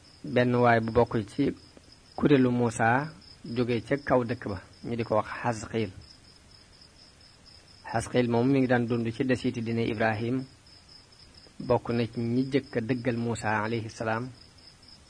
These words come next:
gëm ko. Jële nañ ci Yonent bi sallallahu alayhi wa sallam mu wax ne ñi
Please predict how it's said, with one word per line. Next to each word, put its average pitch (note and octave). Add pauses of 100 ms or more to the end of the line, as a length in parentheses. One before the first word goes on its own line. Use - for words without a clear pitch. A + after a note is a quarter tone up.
(340)
gëm A#2
ko. G2+ (4000)
Jële B2+
nañ D3
ci D3+
Yonent C3+
bi C3
sallallahu C3
alayhi B2+
wa B2+
sallam B2
mu B2
wax A#2
ne A#2+
ñi C3